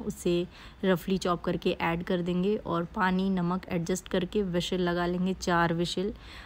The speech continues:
अच्छी बन जाती है। और कितनी व्हिसल लगानी है ये तो पता है सबके cooker पे depend करता है। मैंने चार व्हिसल मारा था, एकदम perfect consistency आई थी, बहुत ज़्यादा रनी नहीं रखा था,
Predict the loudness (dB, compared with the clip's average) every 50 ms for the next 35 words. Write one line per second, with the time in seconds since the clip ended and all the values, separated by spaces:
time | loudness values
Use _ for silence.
0 | -6 -2 0 0 0 2 4 4 6 6 6 4 4 2 2 2 2 2 4 4
1 | 4 4 2 2 2 0 0 2 4 4 6 6 6 4 4 4 4 4 4 4
2 | 4 4 4 4 4 4 4 4 2 2 2 2 0 -2 -2 -4 -4 -2 0 0
3 | 0 0 0 -2 0 2 2 2 2 2 0 2 2 2 2 4 2 2 2 2
4 | 0 0 0 -2 -2 -2 -2 -2 0 0 0 -2 0 0 2 2 2 2 2 0
5 | -2 -2 0 0 2 2 2 2 0 0 0 0 0 0 -2 0 0 0 0 2
6 | 0 -2 -4 -4 -4 -2 -2 -2 0 0 -2 -2 0 0 0 0 0 0 0 2
7 | 2 2 2 0 0 0 2 2 2 4 4 2 2 4 4 4 4 4 4 4
8 | 4 4 4 4 4 4 2 2 0 -2 -4 -2 -2 -2 -4 -4